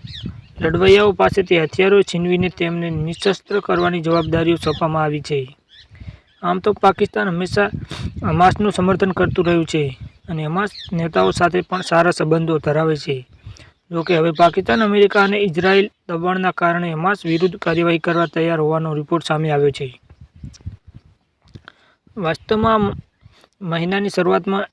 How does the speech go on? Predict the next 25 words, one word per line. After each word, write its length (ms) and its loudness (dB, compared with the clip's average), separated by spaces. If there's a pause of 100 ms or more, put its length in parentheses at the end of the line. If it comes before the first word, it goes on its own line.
(120)
ઇજિપ્તમાં 600 -4
એક 200 0
બેઠક 320 -2
યોજાઈ 360 0
હતી. 360 -2
આ 80 -4
દરમિયાન 460 0
ગાઝામાં 440 2
સૈનિકો 420 0
મોકલવાનો 720 0
અસંભવિત 680 0
નિર્ણય 280 -4
લેવામાં 460 -2
હોવાનો 380 -4
રિપોર્ટ 340 -4
સામે 260 0
આવ્યો 240 0
છે. 380 -6 (1120)
એવું 240 4
કહેવાય 340 4
છે 100 -2
કે 120 2
પાકિસ્તાનના 720 -2
સેના 280 -4
પ્રમુખ 480 -8